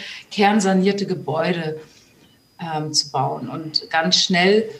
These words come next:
wurden hier von den Flächenexperten die Multispace-Konzepte ausgerollt,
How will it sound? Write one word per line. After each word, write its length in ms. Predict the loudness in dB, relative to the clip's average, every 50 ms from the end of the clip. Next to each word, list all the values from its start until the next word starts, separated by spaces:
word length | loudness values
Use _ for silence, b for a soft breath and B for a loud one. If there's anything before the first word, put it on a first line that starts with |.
| B B B _ 0
wurden 280 | 2 2 4 4 2
hier 240 | 2 4 2 2 2
von 180 | 2 -2 -4 -4
den 140 | -6 -8
Flächenexperten 2250 | -8 -2 0 0 0 0 0 0 0 0 0 -2 -6 -10 _ _ _ _ _ _ _ _ -14 -12 -10 -8 -4 -6 -6 -6 -6 -4 0 2 2 2 2 0 -2 -4 -2 -2 -2 -6 -8 -8
die 100 | -8 -6
Multispace-Konzepte 1400 | -6 -6 -6 -6 -6 -4 -6 -4 -2 -2 0 0 0 0 -2 -2 -4 -8 -8 -4 -4 -4 -4 -4 -6 -6 -6 -2 -2
ausgerollt, 840 | -2 -2 0 -2 -2 -2 -4 -4 -2 0 0 0 0 -2 -4 -6